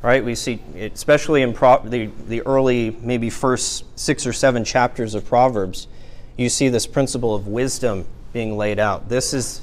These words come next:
the fear of the Lord is the beginning of wisdom. So these practical applications of wisdom are an outflowing of what it means to fear God.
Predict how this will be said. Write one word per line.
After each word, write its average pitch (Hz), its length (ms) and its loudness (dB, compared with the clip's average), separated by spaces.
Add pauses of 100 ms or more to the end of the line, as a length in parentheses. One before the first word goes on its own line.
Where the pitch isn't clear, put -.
the 117 80 -2
fear 143 260 2
of 135 80 4
the 131 80 2
Lord 131 280 4
is 117 80 -4
the 123 80 -6
beginning 127 360 -2
of 104 120 -6
wisdom. 90 420 -8
So 117 240 -4 (320)
these 131 180 -2
practical 151 920 4 (140)
applications 139 960 -2
of 113 180 -4
wisdom 113 600 0
are 110 120 -2
an 104 120 -4
outflowing 117 680 0
of 104 320 -4 (360)
what 123 140 4
it 113 100 -2
means 120 280 -2
to 110 100 -4
fear 110 240 -2
God. 98 480 0